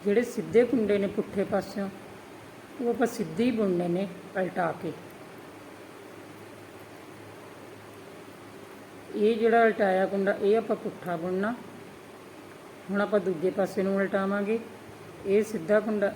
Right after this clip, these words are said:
ਇੱਧਰ ਲੈ ਕੇ ਆਵਾਂਗੇ ਤੇ ਪੁੱਠੇ ਪਾਸਿਓਂ ਸਿੱਧੇ ਨੇ ਜਿਹੜੇ, ਉਹ ਆਪਾਂ ਇੱਧਰ, ਇਹ ਆਪਾਂ ਪੁੱਠਾ ਬੁਣਾਂਗੇ।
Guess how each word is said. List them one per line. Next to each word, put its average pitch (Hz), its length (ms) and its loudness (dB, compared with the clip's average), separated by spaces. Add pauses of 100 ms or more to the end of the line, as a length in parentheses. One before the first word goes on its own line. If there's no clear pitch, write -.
ਇੱਧਰ 175 260 -2
ਲੈ 208 160 2
ਕੇ 202 200 -2
ਆਵਾਂਗੇ 208 380 0 (1300)
ਤੇ 226 140 -6
ਪੁੱਠੇ 202 260 0
ਪਾਸਿਓਂ 196 300 2
ਸਿੱਧੇ 202 280 2
ਨੇ 214 120 2
ਜਿਹੜੇ, 208 180 4
ਉਹ 220 160 4
ਆਪਾਂ 214 220 -2
ਇੱਧਰ, 202 360 -2 (1800)
ਇਹ 220 260 6
ਆਪਾਂ 208 200 2
ਪੁੱਠਾ 175 360 -4
ਬੁਣਾਂਗੇ। 214 500 0